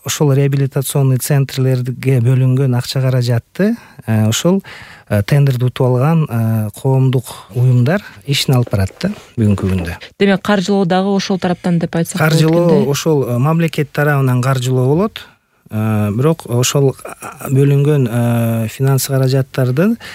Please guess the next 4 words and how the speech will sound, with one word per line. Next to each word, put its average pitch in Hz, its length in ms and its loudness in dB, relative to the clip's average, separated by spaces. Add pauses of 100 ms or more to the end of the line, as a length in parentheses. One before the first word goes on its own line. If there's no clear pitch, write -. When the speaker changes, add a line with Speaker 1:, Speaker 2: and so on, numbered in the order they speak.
(260)
Speaker 1:
бөлүштүрүү, 135 760 2 (180)
э, 107 400 -4
ошол, 151 400 0
э, 110 340 -2